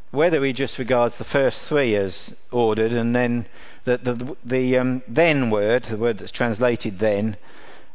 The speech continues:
means then in the sense of after that, so following on from that.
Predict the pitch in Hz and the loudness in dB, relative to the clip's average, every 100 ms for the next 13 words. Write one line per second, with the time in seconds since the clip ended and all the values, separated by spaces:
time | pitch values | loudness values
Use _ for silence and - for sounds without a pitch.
0 | - - - - - 139 123 110 135 135 | -12 -12 -12 -12 -4 0 0 4 4 4
1 | 127 123 113 123 120 110 120 117 107 - | 4 2 2 0 0 0 2 4 4 0
2 | 113 120 82 - - 107 101 - 117 104 | 2 2 2 -4 -4 -4 -2 0 0 2
3 | 104 104 90 95 92 92 - | 0 -2 -4 -6 -6 -6 -8